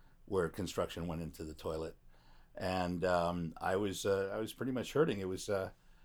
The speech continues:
it was, there were some desperate times there. So, yeah, and I was, um, yeah, yeah, I can see how you would,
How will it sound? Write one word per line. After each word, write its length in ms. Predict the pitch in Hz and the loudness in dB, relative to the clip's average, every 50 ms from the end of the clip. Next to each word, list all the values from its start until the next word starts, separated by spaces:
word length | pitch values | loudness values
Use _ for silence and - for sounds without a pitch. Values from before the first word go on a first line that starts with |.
| - - - - - - - - - | -20 -20 -20 -20 -18 -14 -14 -10 -4
it 180 | - 131 - - | -2 0 0 2
was, 800 | - 113 104 107 107 107 107 - - - - - - - - - | 4 4 6 6 4 4 2 0 -2 -4 -4 -4 -4 -6 0 6
there 80 | 135 139 | 8 8
were 60 | 139 | 8
some 180 | 139 - 139 135 | 8 8 6 8
desperate 340 | 165 165 - - 156 151 - | 8 6 6 4 0 -2 0
times 300 | - 170 180 180 160 - | 0 2 2 2 2 0
there. 220 | - 95 87 - - - - | -2 -4 -4 -6 -10 -12 -12
So, 280 | - - 131 107 101 120 | 0 4 6 6 6 6
yeah, 180 | 151 - - | 6 6 6
and 120 | - 147 135 | 6 6 4
I 80 | - 220 | 4 4
was, 260 | 226 202 175 - - | 4 4 2 4 6
um, 260 | 165 156 143 143 143 - - - - - - - - - - - - - - - - - - | 6 8 8 6 2 -4 -8 -16 -20 -20 -20 -20 -20 -20 -20 -20 -20 -12 -8 -6 -6 -4 -2
yeah, 380 | 190 190 - - 180 170 165 - - - - - - - - 165 | 2 6 8 10 10 10 8 6 2 -4 -20 -20 -18 -8 -2 2
yeah, 240 | 160 156 156 151 143 | 4 6 6 6 4
I 60 | 139 | 2
can 160 | 139 - 135 | 2 0 -2
see 180 | 135 - 143 127 | 0 2 2 2
how 100 | 113 113 | 2 2
you 200 | 107 101 107 101 | 2 2 2 2
would, 220 | 104 98 90 87 | 2 2 0 -2